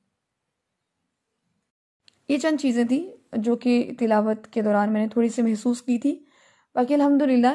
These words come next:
एक खुशी भी महसूस हो रही थी कि बहुत सारे students जो हैं उनके पढ़ने में ये चीज़ महसूस हो रही थी कि वो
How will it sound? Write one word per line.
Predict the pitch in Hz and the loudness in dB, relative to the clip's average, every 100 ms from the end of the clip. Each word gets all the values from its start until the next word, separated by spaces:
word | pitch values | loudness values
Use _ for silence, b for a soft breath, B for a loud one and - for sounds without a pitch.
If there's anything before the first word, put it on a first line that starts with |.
| - | 2
एक | 240 240 - | 0 0 -4
खुशी | 277 247 302 | -6 -2 0
भी | 262 285 277 - _ | 2 2 0 -6 _
महसूस | 226 233 240 226 226 | -2 0 0 -4 -2
हो | 214 | 0
रही | 233 | -2
थी | 262 | -2
कि | 269 254 | -4 -2
बहुत | 214 220 | -2 -2
सारे | - 247 247 | 0 0 0
students | - 220 220 247 254 | -2 -2 0 -2 -2
जो | 233 | -4
हैं | 226 220 269 b b b b b | -2 -2 -4 b b b b b
उनके | 233 240 269 269 262 | -2 0 0 -2 2
पढ़ने | 254 262 311 | 2 4 2
में | 320 302 285 - | 0 -2 -2 -2
ये | 247 | 0
चीज़ | 247 240 214 - - _ _ _ | 2 2 0 -8 -20 _ _ _
महसूस | 240 240 277 277 | 0 2 0 2
हो | 277 | 4
रही | 277 | 4
थी | 277 311 | 0 -4
कि | 349 | -6
वो | 302 285 294 | -2 2 2